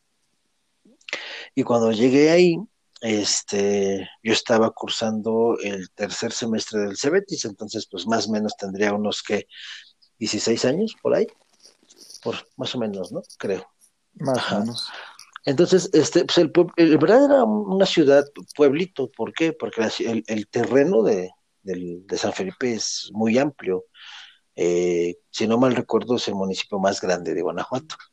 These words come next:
Speaker 1: en terreno, ajá, en, en superficie. Pero el pueblo, eh, era muy pequeño, era, era muy pequeñito, yo creo que, eh, con un poquito de, de ganas y a buen ritmo lo cruzabas caminando, pues yo creo que en unas,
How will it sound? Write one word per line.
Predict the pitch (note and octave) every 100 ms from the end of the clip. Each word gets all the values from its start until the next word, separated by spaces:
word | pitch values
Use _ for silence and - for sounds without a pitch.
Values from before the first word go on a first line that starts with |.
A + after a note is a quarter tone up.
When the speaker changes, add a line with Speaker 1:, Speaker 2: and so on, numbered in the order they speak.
| _
Speaker 1:
en | G2+ F#2+
terreno, | G2 G#2 A2+ G2 - _ _ _
ajá, | - A#2 D#3 B2+
en, | G2+ _
en | F2+ E2 -
superficie. | - - F2+ G#2 G#2 F#2+ - - - - - - - - -
Pero | D#3 D#3
el | D#3
pueblo, | F#3 F#3+ D3+ C#3+ E3
eh, | C#3+ B2 A#2
era | A2+ A2
muy | A2+
pequeño, | D#3+ E3+ G#3+ G#3 _ _
era, | B2+ B2 A#2 G2+ F#2 - -
era | B2
muy | C#3 D#3+
pequeñito, | F3 C3+ C#3 C#3 D3
yo | B2
creo | C3
que, | - B2 G2 - _ -
eh, | F#2+ F#2+ F#2+ F#2+ F2+ -
con | - G2+
un | G#2+ A2
poquito | A2 A#2 B2 F#2
de, | F2+ E2+ - _ _ _ _ _ _ _ _ _ _
de | - E2 G2
ganas | A2 B2 A#2
y | G2+
a |
buen | F#2+ A#2
ritmo | A2+ A#2 B2+ C3+
lo | G2
cruzabas | - - G#2+ G#2+ -
caminando, | G#2 F#2+ F#2+ G2 G2+ F2+ E2+ _ _ _ _
pues | G#2+ G2
yo |
creo | G#2
que | - G2+
en |
unas, | G2+ G2 F2+ - - -